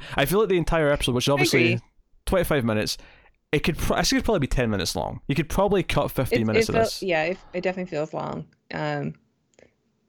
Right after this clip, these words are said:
Speaker 2: but I, I do like some of the elements of the, of the reflection talking back to you and your reflection being different. I mean, this is kind of a horror trope now that I do really enjoy still.
Speaker 1: Mm.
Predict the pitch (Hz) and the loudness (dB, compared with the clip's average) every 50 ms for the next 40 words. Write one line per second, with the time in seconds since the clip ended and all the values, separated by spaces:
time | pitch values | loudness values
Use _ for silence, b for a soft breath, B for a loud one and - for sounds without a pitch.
0 | _ _ _ - 185 190 185 170 - - 185 196 - - - 196 190 190 - 233 | _ _ _ 0 2 4 4 2 2 0 -2 -2 -2 -2 -2 -4 -4 -2 -2 0
1 | 247 254 247 226 220 208 208 196 - 190 - - 180 185 190 185 180 170 160 165 | 0 0 2 4 4 4 4 2 -2 -8 -8 -6 -4 -4 -2 -2 -2 -2 -2 -2
2 | 165 165 160 160 160 - - 151 156 170 - - - 147 147 147 147 147 156 - | -2 -2 -4 -6 -6 -4 -4 -4 -4 -4 -6 -4 -2 0 0 0 0 -2 -4 -6
3 | - - - 156 160 - 151 151 - - - 160 156 156 - - 156 156 - - | -8 -8 -8 -8 -6 -6 -6 -6 -6 -4 2 2 2 2 2 0 0 0 0 -2
4 | 165 156 156 - - 156 156 - 165 156 - 135 127 147 - - - - - - | -4 -4 -4 -4 -4 -6 -4 -4 -4 -4 -4 -4 -6 -6 -8 -10 -10 -10 -10 -8
5 | - - - 151 b b b b b b b b b - 160 170 170 160 160 160 | -8 -8 -10 -10 b b b b b b b b b -2 0 2 2 2 2 2
6 | 156 156 - 151 143 - - 165 156 151 - 143 139 139 147 151 b b b b | 0 -2 -2 -4 -4 -4 -4 -6 -4 -4 -4 -4 -4 -4 -6 -8 b b b b
7 | b b b _ - - 143 - - - 139 135 170 - 165 160 156 151 151 160 | b b b _ -2 -2 -2 -2 -2 -6 -6 -6 -6 -8 -6 -4 -4 -2 -2 -2
8 | 165 160 175 160 170 - b b b b b b b _ - - 165 147 147 143 | -2 -2 -4 -8 -8 -10 b b b b b b b _ -6 -4 -2 -2 0 -2
9 | 160 - - 196 208 214 196 165 - - 170 170 - - - - - - - 151 | -2 0 4 4 4 4 4 2 -2 -4 -6 -6 -6 -8 -12 -14 -12 -8 -8 -8
10 | - 160 135 - - - b b b b b b b b - 165 156 160 156 160 | -6 -6 -8 -8 -10 -16 b b b b b b b b -6 -2 2 4 4 4
11 | 160 156 151 156 160 156 156 160 156 _ _ _ _ _ _ - 170 156 151 147 | 4 4 2 2 2 0 -2 -2 -6 _ _ _ _ _ _ -6 -4 -4 0 2
12 | 156 160 180 175 156 - - - - - - - 165 170 - _ _ _ _ _ | 2 4 4 4 2 0 -4 -6 -10 -8 -6 -4 -4 -6 -6 _ _ _ _ _
13 | _ _ _ _ _ _ _ _ _ _ _ _ b b b b b b b b | _ _ _ _ _ _ _ _ _ _ _ _ b b b b b b b b
14 | b b b _ _ - 123 165 156 110 | b b b _ _ -4 -2 -2 -2 -2